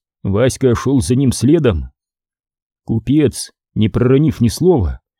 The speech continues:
вышел наружу, обратился к писцу. По что звал? Мужик, гол как сокол! Так-таки ничего. Биты горшки да тряпицы, да старый ухват, да драная уздечка, вот и всё его богатство.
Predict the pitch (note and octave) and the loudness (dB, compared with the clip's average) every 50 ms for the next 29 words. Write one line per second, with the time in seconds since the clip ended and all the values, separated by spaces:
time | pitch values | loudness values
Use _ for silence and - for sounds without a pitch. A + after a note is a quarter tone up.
0 | _ _ _ - G2 B2+ F3+ - - D3 A#2 A#2+ A2 G#2+ A2 C3 C3 G2+ G2+ A#2+ | _ _ _ -6 -2 -2 -2 0 0 2 2 2 2 2 0 0 0 2 2 2
1 | G#2+ D2+ C#2 - _ _ _ _ _ _ _ - A2 A2+ G#2+ B2+ A#2 - F3 F#3 | 0 0 -2 -6 _ _ _ _ _ _ _ -2 -2 0 0 0 0 0 -2 -4
2 | - - D#3+ G3 - - E3+ - - - - G3 D#3 - B1+ - - _ _ _ | -2 -2 -4 -4 -2 -2 -4 -4 -4 -2 0 2 2 2 0 -2 -10 _ _ _
3 | _ _ _ _ _ - A3+ F#3 - - - A#3 G3+ C3 F3 G#3+ A#3 A3+ G3+ E3 | _ _ _ _ _ -4 -2 -2 -2 0 2 2 2 4 4 2 2 4 4 4
4 | A#2 F2+ C#2+ - _ _ _ _ - C#3+ D#3+ E3+ D#3+ G#3+ C4 A#3 D3+ B2+ E3 D#3+ | 2 2 -2 -8 _ _ _ _ -6 -2 0 2 2 4 4 2 2 2 4 4
5 | C#3 - - G#3 - - A3 G3+ - B3 A#3+ F#3+ C3+ G2+ D2 - _ _ _ _ | 4 4 2 -2 0 0 0 0 2 2 2 2 2 2 -2 -6 _ _ _ _
6 | _ _ _ _ _ _ _ _ - - A3 G#3 - - G#3+ F#3 - A3 A3 A3+ | _ _ _ _ _ _ _ _ -4 -2 -2 -2 -2 -2 -2 0 0 2 2 2
7 | G#3 - - A3+ A#3 A#3+ A#3 G3 C#3 G#2+ D2 C2+ - _ _ _ _ _ _ _ | 2 0 0 0 2 4 4 4 4 2 0 -4 -10 _ _ _ _ _ _ _
8 | _ - B2+ D#3+ G3+ G3 - G3+ G3 F3+ F#3+ - - - - G#3+ G#3 F3+ F#3 F3 | _ -8 -4 -2 -2 0 0 2 4 4 2 2 0 -4 -4 -2 0 2 2 2
9 | - G#3+ G3+ - G3 G3 F3 - - - E3+ D#3 C3+ G#2+ D2+ C#2 - _ _ _ | 2 0 -2 0 0 0 0 0 2 2 2 2 2 2 -2 -4 -12 _ _ _
10 | _ - A#2+ B2 - - G3+ G#3 G3+ G3 F#3 D#3 - - G#3 A3+ A3 D#3+ A2+ - | _ -4 -4 -4 -2 -2 0 2 4 4 4 4 2 0 0 2 2 2 0 -2
11 | - _ _ _ _ _ _ - G#2+ A#2 A#2+ D#3 F#3+ A3 G#3+ G#3 G#3+ F#3+ A#2 F#2+ | -4 _ _ _ _ _ _ -4 -4 -2 0 2 2 2 2 2 2 2 0 2
12 | A#2 F#3+ F#3 - - - E3+ D#3+ C3+ G#2+ F#2+ D3 G3 A3 G3 - - A3+ A3+ A3 | 2 0 0 0 0 -2 0 0 0 2 0 0 0 0 -2 -2 0 0 2 2
13 | G#3+ G3+ F#3 G3 G3 A#3 A#3 A3+ - - F#3+ F3+ D3+ G#2+ D2+ C2+ | 2 4 4 4 4 4 2 2 0 -2 0 2 2 2 0 -4